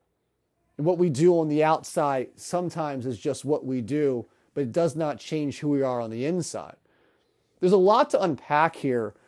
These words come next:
with this statement because it is a little bit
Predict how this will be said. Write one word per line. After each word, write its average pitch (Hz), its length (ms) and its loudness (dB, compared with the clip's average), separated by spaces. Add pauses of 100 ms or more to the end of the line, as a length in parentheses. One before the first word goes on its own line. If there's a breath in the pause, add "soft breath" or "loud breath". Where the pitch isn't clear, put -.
(140)
with 147 200 -4
this 143 180 0
statement 175 640 2 (560)
because 170 320 4
it 190 100 6
is 220 160 6
a 202 60 6
little 190 360 10
bit 165 360 2